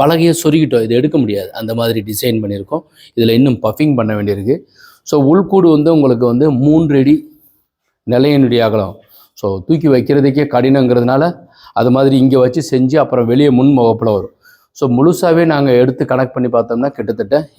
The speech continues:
ஏழு அடி அஞ்சு அங்குலம் வருது. So, எல்லாத்துலேயும் நல்லா வந்து உங்களுக்கு ஃபுல் ஹோல் கொடுத்துட்டோம். அதே மாதிரி இங்கேயும் கொடுத்துருக்குறோம். So,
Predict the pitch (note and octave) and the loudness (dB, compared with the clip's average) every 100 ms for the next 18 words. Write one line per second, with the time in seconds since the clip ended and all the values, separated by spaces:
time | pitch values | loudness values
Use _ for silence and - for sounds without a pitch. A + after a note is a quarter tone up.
0 | A2+ A#2 A#2 G#2+ G#2 A#2 A2+ A2+ G#2+ A2+ | 0 2 2 0 0 -2 0 0 0 -2
1 | E3+ - - - - - - D3+ D#3 F3 | -4 -6 -20 -20 -20 -18 0 2 4 2
2 | F3+ D#3+ F3 D#3 C3+ D3 E3+ F3 C3+ C#3 | 0 0 0 2 2 2 2 0 2 0
3 | D3 B2 A#2+ D#3+ - _ _ _ _ E3 | 0 0 -2 -6 -8 _ _ _ _ 2
4 | G#3 E3 D3 F3+ F3+ C#3 A#2+ A2 - _ | 2 2 2 2 4 2 -2 -8 -12 _
5 | _ _ _ _ _ - - _ _ B2 | _ _ _ _ _ -20 -20 _ _ -2
6 | C3+ D3 C#3+ C3+ C3+ C#3 A#2+ A2 - G2+ | 2 2 2 2 2 2 -2 -4 -6 -10
7 | A2+ - _ - - _ _ _ _ _ | -12 -20 _ -20 -20 _ _ _ _ _
8 | _ _ _ _ _ _ - | _ _ _ _ _ _ -2